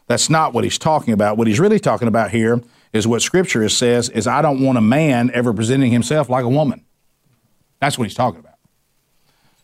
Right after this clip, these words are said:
And I don't want a woman presenting herself as a man. Wow, Paul would be canceled immediately today, would he not? And so, uh, uh, <laughs> he, uh, <laughs>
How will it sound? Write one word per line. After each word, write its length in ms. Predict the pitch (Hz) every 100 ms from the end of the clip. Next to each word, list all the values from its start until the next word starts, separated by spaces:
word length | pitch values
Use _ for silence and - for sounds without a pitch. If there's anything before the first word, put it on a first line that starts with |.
| -
And 160 | 120
I 80 | 135
don't 160 | 156 147
want 140 | 135
a 40 |
woman 300 | 127 156 131
presenting 340 | 127 110 127 123
herself 380 | 131 - 117 120
as 100 | 117
a 40 |
man. 300 | 135 143 - _ _ _ _ _ _ _ _ _ _ _ _ _ _ _ _ _ _
Wow, 380 | - 107 120 - _
Paul 240 | - 117 120
would 100 | 110
be 100 | 98
canceled 440 | - 123 120 110
immediately 420 | 101 143 143 110
today, 240 | 107 107 104
would 160 | 107
he 80 | 117
not? 280 | 113 139 - - _ _ -
And 200 | 123 127
so, 360 | - 160 160 151
uh, 360 | 143 139 117 - _ -
uh, 200 | 113 107
<laughs> 200 | 98 -
he, 400 | 185 - 170 - _ _ -
uh, 220 | 117 104 - - -
<laughs> 120 | -